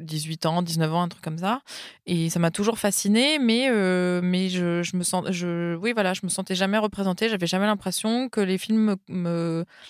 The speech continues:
me concernaient ou que je pourrais moi-même être une des personnes que je voyais à l'écran.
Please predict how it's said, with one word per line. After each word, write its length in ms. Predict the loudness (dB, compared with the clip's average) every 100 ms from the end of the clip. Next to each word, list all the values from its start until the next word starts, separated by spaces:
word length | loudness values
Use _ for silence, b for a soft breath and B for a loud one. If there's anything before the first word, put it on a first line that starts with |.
| b _
me 100 | -4
concernaient 600 | 0 0 0 2 2 2
ou 100 | 2
que 100 | 0
je 120 | 0
pourrais 800 | -2 -6 -8 -4 -4 -2 0 2
moi-même 680 | 4 2 4 4 4 2 2 0
être 440 | -2 -2 -10 -6
une 300 | 0 0 0
des 120 | -4
personnes 480 | -2 -2 0 0 0
que 120 | 0
je 80 | 0
voyais 240 | 0 2 2
à 80 |
l'écran. 300 | 2 -2 -6